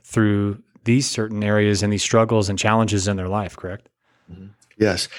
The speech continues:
Speaker 2: I've been doing this for over thirty-five years. <laughs>
Speaker 1: Yeah.
Speaker 2: And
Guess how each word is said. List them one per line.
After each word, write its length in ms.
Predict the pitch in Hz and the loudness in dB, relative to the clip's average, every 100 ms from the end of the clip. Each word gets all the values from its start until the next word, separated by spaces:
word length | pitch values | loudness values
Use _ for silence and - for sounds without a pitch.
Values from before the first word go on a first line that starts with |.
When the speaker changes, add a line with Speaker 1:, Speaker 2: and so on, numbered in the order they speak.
| - - | -14 -4
Speaker 2:
I've 120 | 117 | 0
been 240 | 113 147 123 | 4 4 4
doing 380 | 117 156 165 123 | 4 6 4 6
this 240 | 117 110 | 4 2
for 280 | - 107 - | 0 0 0
over 180 | 113 107 | 0 0
thirty-five 640 | - 110 110 - 98 92 | 0 2 2 -2 -6 -4
years. 480 | 98 101 104 - - - | -2 0 0 -2 -4 -8
<laughs> 80 | - | -4
Speaker 1:
Yeah. 200 | 127 92 | -4 0
Speaker 2:
And 340 | 139 135 131 | -2 0 -2